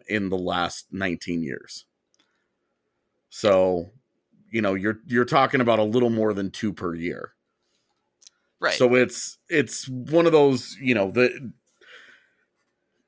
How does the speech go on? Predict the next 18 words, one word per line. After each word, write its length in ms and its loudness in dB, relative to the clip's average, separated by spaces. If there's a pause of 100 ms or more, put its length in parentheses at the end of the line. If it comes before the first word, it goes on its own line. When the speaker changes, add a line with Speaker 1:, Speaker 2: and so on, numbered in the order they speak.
(440)
Speaker 1:
<sighs> 60 -8 (680)
for 160 2
him 180 6
to, 300 4
for 160 2
him 140 2
to 400 6
do 340 2
that 180 6
again 400 0
is 180 -4
going 300 -4
to 60 -4
be 180 -4
difficult. 400 -4
And 100 -4
at 120 -2
sixty-eight, 720 -2